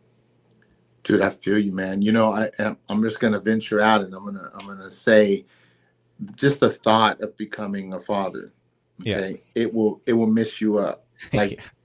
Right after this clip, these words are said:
Speaker 1: you're, you're, you're trying to plan for something that you have no idea about. No, everyone that shares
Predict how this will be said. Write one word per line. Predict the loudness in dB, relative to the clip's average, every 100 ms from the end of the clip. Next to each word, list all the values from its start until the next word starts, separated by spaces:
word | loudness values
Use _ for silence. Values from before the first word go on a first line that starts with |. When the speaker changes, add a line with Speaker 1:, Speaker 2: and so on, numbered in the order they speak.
| _ -20 -14 4
Speaker 1:
you're, | 6
you're, | 8 8 6
you're | 4 0
trying | -2 0 0
to | -2
plan | -6 -8 -6 -8
for | -10
something | -10 -10 -8 -6 -4
that | -4
you | -4
have | -4
no | 0 0 -2
idea | -4 -8 -8 -6 -6 -8
about. | -10 -8 -10 0
No, | 0 4 4
everyone | 6 6 4
that | -4
shares | -8 -10 -4 -2 -2 -6